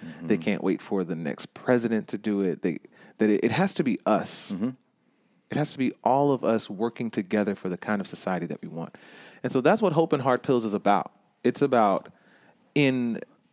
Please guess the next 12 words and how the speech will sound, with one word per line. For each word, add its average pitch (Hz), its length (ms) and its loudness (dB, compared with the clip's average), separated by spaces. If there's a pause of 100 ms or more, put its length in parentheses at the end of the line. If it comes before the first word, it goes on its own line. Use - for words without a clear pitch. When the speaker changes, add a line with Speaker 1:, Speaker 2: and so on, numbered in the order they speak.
Speaker 2:
you 135 120 2
know, 120 160 4
a 117 120 2
hundred 180 360 2
words 147 320 4
or 135 80 4
so 113 360 4
every 117 300 2
week, 107 600 -2 (640)
giving 160 360 2
people 107 600 0
just - 460 0